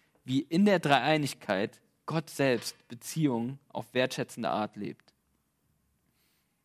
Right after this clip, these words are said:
Das beschreibt er, aber darüber hinaus beschreibt er dann auch seinen Auftrag, den Gott ihm gegeben hat. Und der lautet,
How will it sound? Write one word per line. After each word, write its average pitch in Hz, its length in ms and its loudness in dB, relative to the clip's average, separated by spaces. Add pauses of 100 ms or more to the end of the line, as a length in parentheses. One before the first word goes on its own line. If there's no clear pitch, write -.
(200)
Das 120 160 -4
beschreibt 170 460 2
er, 151 120 4
aber 127 200 4
darüber 135 280 4
hinaus 151 500 0 (300)
beschreibt 131 380 2
er 143 80 2
dann 143 220 2
auch 123 320 -4 (200)
seinen 120 300 -4
Auftrag, - 560 -6 (420)
den 107 180 -4
Gott 120 300 -2
ihm 107 220 -6
gegeben 113 420 0
hat. - 200 -20 (400)
Und 131 160 0
der 202 120 8
lautet, 156 540 2